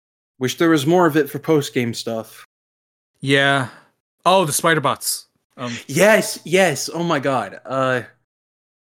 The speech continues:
Speaker 1: these are fun. Um,
Speaker 2: They're very fun.
Speaker 1: cut, final cutscene is so unfortunate <laughs> 'cause
Speaker 2: Man, I was so confused. <laughs> Like, 'cause I, I,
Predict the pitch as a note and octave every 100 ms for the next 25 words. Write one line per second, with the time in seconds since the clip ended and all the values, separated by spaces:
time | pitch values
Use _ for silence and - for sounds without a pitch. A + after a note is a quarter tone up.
0 | _ _ _ _ _ _ B2 C3+ A#2+ A#2+
1 | C3+ C3 C#3 D3 D3 _ _ _ B2+ A#2+
2 | A#2 A#2 A2+ - _ B2+ B2 A#2 - G#2
3 | - _ _ _ _ _ - - C#3+ -
4 | - D3 D3 C#3+ D3 C#3+ - D#3 C#3+ C3+
5 | - C#3+ C3 B2 B2 B2 - D3 D#3+ -
6 | - - - - D3 C#3 C#3+ C3 - _
7 | _ _ _ _ _ _ _ _ - -
8 | - _ _ C#3+ D3 C#3 B2 - _ D#3+
9 | E3+ C#3 - - C#3+ C3+ C#3+ B2+ A#2 B2
10 | B2+ C3 - - G3+ - _ _ _ _
11 | _ _ _ _ _ _ D3 C3 A#2+ A2+
12 | _ _ _ _ - F3+ B2 - _ _
13 | D#3 - _ _ - F3